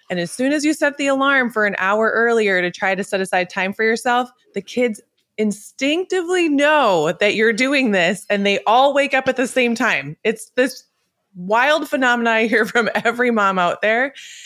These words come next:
And so I remember this happening, and I remember hearing this from other moms too and thinking, "Why are we surprised that this is happening? Why are we letting this overtake our whole plan?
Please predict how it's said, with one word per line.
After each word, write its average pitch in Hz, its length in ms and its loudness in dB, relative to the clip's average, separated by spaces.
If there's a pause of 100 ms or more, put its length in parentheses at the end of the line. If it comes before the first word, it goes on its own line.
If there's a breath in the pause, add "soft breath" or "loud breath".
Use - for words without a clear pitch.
(160 loud breath)
And 220 80 -2
so 226 160 2
I 220 100 4
remember 226 500 2
this 226 200 0
happening, 226 520 0
and 208 80 2
I - 20 2
remember 220 260 2
hearing 254 440 0
this 226 200 0
from 208 160 -4
other 190 420 0 (280 loud breath)
moms 233 540 0
too 311 440 2
and 208 200 -2
thinking, 208 560 0 (320 soft breath)
"Why 214 260 -2
are 403 160 2
we 381 160 4
surprised 214 1120 -4
that 208 160 0
this 240 160 0
is 208 100 -2
happening? 190 680 -2 (280 loud breath)
Why 233 640 0
are 226 120 2
we 220 340 0
letting 214 520 0
this 202 380 0 (100)
overtake 196 720 -2
our 185 140 0
whole 190 320 0
plan? 170 560 -2